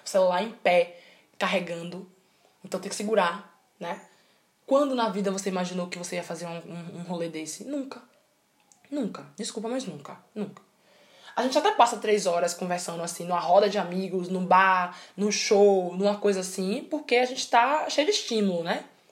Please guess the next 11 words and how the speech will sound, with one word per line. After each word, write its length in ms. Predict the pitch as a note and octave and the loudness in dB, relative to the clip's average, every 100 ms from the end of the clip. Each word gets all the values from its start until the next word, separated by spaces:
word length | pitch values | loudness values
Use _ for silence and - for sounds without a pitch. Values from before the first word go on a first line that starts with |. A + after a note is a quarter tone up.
| _ - | _ -14
A 40 | |
gente 80 | - | -4
tá 60 | G3+ | -2
animado. 500 | E4+ G3+ D#3 D3 - _ _ - - - - | 0 0 -2 -10 -14 _ _ -20 -20 -8 2
Mas 200 | A#3 B3+ | 2 2
sentar 720 | E4+ F#4+ - G3+ F3+ F3 - | -2 -4 2 4 4 0 -6
em 120 | A#3 | -4
meio 360 | A3 A#3 E4+ F#4 | 2 4 6 6
a 20 | |
uma 180 | F#4 F4 | 4 0
pandemia, 1080 | - - D#4 G4+ G4+ C4+ G3 F#3 E3+ D#3+ | -2 0 0 2 2 2 0 0 -2 -2